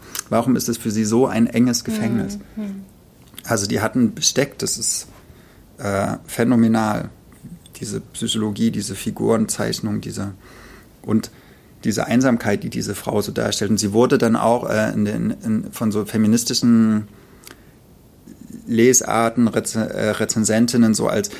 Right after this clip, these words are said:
Speaker 1: wurde die so als, ja, die große Befreiung der Frau und sie, sie verlässt Frau, äh, Mann und, und Sohn und, und, und macht endlich, äh, lebt endlich ihr eigenes Leben. Aber die ist auch danach todunglücklich, die kommt nirgendwo an. Die, das ist keine Befreiung, das ist ein,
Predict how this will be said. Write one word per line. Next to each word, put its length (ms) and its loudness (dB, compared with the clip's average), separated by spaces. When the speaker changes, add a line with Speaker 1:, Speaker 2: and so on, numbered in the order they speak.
Speaker 1:
wurde 180 0
die 120 0
so 120 0
als, 140 -2
ja, 140 2
die 100 0
große 360 -2
Befreiung 600 0
der 80 -2
Frau 360 2
und 140 0
sie, 160 -4
sie 140 -2
verlässt 400 0
Frau, 360 0
äh, 200 4
Mann 300 6
und, 200 0
und 180 0
Sohn 400 4
und, 140 2
und, 180 0
und 160 2
macht 280 -2
endlich, 420 0
äh, 320 2
lebt 380 2
endlich 380 2
ihr 120 2
eigenes 480 2
Leben. 260 -2
Aber 200 -2
die 100 -2
ist 140 0
auch 120 -2
danach 380 -2
todunglücklich, 800 -6
die 100 -10
kommt 260 -2
nirgendwo 460 0
an. 300 -4
Die, 220 -2
das 160 -6
ist 160 0
keine 240 4
Befreiung, 540 0
das 140 -4
ist 120 -2
ein, 220 0